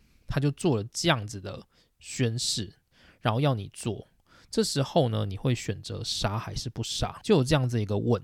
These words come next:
题。那过去呢，我看到这个问题的时候，我会觉得很痛苦。就是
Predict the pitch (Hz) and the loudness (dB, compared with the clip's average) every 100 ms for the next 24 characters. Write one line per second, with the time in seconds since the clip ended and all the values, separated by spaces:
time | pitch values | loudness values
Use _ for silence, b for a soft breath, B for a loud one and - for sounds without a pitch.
0 | - - - - _ 208 196 B B - | 0 -2 -2 -12 _ 4 4 B B 4
1 | 233 196 - 233 202 175 110 - 196 190 | 6 6 2 2 6 6 4 2 4 4
2 | 170 190 160 151 202 165 139 117 123 - | 4 2 2 4 4 4 2 2 2 4
3 | 143 113 156 151 135 120 135 - 107 92 | 4 4 2 2 2 2 0 0 0 2
4 | - 147 98 - - - - 170 170 170 | 2 2 0 -8 -10 -8 0 0 2 0